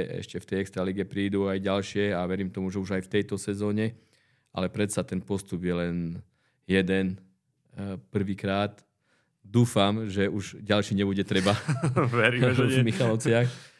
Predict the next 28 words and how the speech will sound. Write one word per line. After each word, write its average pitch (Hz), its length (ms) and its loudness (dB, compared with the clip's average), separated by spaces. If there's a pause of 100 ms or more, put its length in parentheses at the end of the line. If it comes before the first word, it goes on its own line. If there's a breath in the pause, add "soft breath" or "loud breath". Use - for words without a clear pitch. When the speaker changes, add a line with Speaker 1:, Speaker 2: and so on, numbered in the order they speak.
(240 loud breath)
Speaker 1:
No, 101 320 -2
takže 95 720 -2 (680)
zatiaľ 113 600 2
z 98 160 -12
môjho 104 260 0
pôsobenia, 90 680 -4
eh, - 680 -8 (600)
asi - 200 -12
ten - 200 -10
postup - 320 -14
je, - 120 -20
je 123 280 -20
taký. - 260 -20 (380)
Speaker 2:
Ale - 80 -2
ste - 160 -8
výborný 139 240 -2
respondent, 107 480 -4
perfektne 110 320 -6
ste - 80 -14
mi 104 80 -8
opäť 107 240 -6
nahrali 110 240 -2
na 101 160 -6
smeč. 127 320 -8
Eh, 110 40 -8 (280)
vy 107 240 -8
ste - 160 0
ho 120 320 2